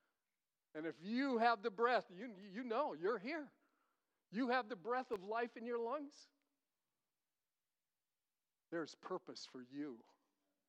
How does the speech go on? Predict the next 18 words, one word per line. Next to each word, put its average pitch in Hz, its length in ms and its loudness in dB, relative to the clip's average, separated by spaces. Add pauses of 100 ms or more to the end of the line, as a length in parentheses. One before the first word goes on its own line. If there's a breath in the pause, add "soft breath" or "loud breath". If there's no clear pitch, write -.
(280)
And 123 100 -10 (140)
God 165 240 4 (200)
never, 170 440 0 (600)
never 175 760 -2 (640)
calls 147 340 -8
you 147 180 -8
a - 60 -12
mistake. 127 500 -16 (1000)
He 202 160 -6
never, 180 800 -4 (1040)
never 196 500 2
says, 170 360 -2
"Well, 175 240 6
not 156 280 0
this 131 240 -12
one." 113 140 -20 (720)
Uh-uh. 269 340 -4 (1120)
No. 202 60 -14